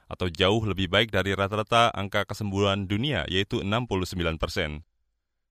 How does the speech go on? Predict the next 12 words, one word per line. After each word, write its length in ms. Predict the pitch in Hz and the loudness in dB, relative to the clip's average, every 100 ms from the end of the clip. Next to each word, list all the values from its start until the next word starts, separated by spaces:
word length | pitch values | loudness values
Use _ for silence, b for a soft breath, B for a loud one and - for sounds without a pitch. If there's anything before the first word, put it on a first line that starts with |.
| - | -6
Kementerian 400 | 120 123 147 175 | -2 0 2 4
Dalam 160 | 156 160 | 6 4
Negeri 240 | 156 170 | 2 0
menyerukan 480 | 170 156 151 170 165 | 0 2 2 2 2
agar 320 | 147 143 139 | 2 2 0
setiap 400 | 143 - 147 143 | -2 2 2 4
daerah 400 | 120 127 143 147 | 4 6 6 4
meningkatkan 560 | 131 120 120 - 127 107 | 2 0 0 0 -2 -2
disiplin 480 | 110 139 - 131 | -2 -2 0 0
mematuhi 480 | 87 95 101 107 117 | 2 0 0 2 0
protokol 480 | 113 98 98 107 101 | 0 -2 -2 -2 -2
kesehatan. 560 | 98 104 107 107 92 | 0 2 4 4 2